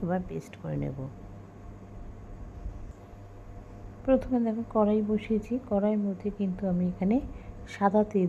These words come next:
দিয়ে দিচ্ছি। প্রথমে দিয়ে দেবো সাদা তেল, আর সাদা তেলেই কিন্তু রান্নাটা করব। আর এখানে রাইসটা কিন্তু আমি করে রেখেছি, সেটা তোমাদের সাথে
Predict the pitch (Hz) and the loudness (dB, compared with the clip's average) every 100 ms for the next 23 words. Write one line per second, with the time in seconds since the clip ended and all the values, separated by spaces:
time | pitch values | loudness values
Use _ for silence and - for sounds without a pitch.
0 | 160 175 165 156 - 180 - 190 226 208 | 4 2 2 -2 -6 -6 -4 -2 0 4
1 | 202 190 185 196 - 202 190 202 214 208 | 4 4 2 2 0 2 2 2 2 4
2 | 190 185 208 208 208 233 240 220 190 190 | 2 2 4 4 2 0 0 0 0 4
3 | 180 175 180 180 190 165 185 254 - - | 4 4 2 0 0 0 0 -2 -6 -10
4 | - - - 170 175 180 220 202 202 202 | -10 -6 2 2 2 0 4 8 10 8
5 | - 233 220 214 214 196 196 202 202 214 | 4 0 2 2 4 2 2 2 4 4
6 | 190 - 170 - 285 - - - - 254 | 2 0 -2 0 -6 -6 -12 -12 0 4
7 | 254 240 240 208 196 202 | 6 6 6 4 4 2